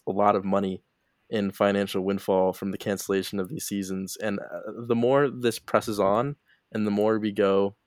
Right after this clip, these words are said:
without a resolution to the coronavirus, and obviously we're starting to hear now that this might become a seasonally, a yearly occurrence, and potentially there might be a second wave of this coronavirus, that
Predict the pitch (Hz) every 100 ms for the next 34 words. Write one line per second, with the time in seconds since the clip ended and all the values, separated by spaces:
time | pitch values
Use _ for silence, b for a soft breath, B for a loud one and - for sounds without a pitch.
0 | _ _ - 107 98 - - 101 101 -
1 | - _ _ _ 120 107 104 107 104 107
2 | 113 123 120 123 - 110 110 113 113 113
3 | 107 98 104 - 104 98 - 98 98 101
4 | - 98 98 101 101 95 95 95 95 95
5 | 95 - b b b b - 110 110 113
6 | 123 113 113 104 104 101 - - 110 -
7 | 117 110 113 107 110 110 101 98 101 107
8 | 107 104 - 104 104 104 - - - _
9 | _ _ 110 104 101 - 117 127 107 101
10 | 98 104 98 - 101 101 95 - 101 101
11 | 104 98 92 - 101 95 101 - 104 98
12 | 95 95 92 92 - - b b _ 113
13 | 98